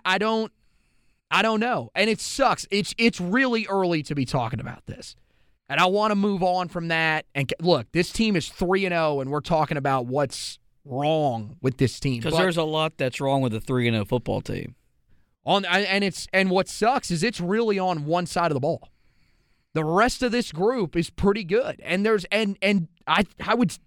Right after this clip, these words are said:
Speaker 1: I would dare to say that the linebackers are pretty solid. It's just, it is really right now two units that you are just, you are praying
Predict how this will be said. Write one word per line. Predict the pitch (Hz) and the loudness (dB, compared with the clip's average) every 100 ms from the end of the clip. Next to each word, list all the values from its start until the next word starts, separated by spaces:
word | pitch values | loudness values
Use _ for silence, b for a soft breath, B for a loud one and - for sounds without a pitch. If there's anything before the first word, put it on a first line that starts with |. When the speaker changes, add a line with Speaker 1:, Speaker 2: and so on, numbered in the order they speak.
| - | -4
Speaker 1:
I | 170 247 | 0 0
would | 180 | 0
dare | 190 214 233 | 0 0 0
to | |
say | - 226 240 | -2 -2 0
that | 214 202 | -2 0
the | 202 | 0
linebackers | 175 208 302 180 160 - 214 202 | 2 -2 0 0 0 0 -2 0
are | 196 | -2
pretty | - 196 226 | 2 0 2
solid. | 220 240 285 262 127 - _ _ _ _ _ _ _ _ _ _ _ _ _ | 0 2 2 0 -2 -8 _ _ _ _ _ _ _ _ _ _ _ _ _
It's | 165 190 - | 0 0 0
just, | 233 220 214 | 0 0 0
it | 240 | 0
is | 196 151 | 0 0
really | 175 262 254 | 0 2 0
right | 180 190 240 | 0 0 0
now | 226 247 180 | 0 0 0
two | - 220 226 | -2 -2 0
units | 170 233 202 139 - | 0 0 0 -4 -2
that | 151 135 | -2 0
you | 165 185 | 0 2
are | 170 | 0
just, | 147 139 175 156 - - - _ | 0 0 0 0 -2 -10 -16 _
you | 151 185 | -2 -2
are | 160 | -2
praying | - - 185 220 233 180 139 113 | -4 -6 -2 0 0 0 -4 -6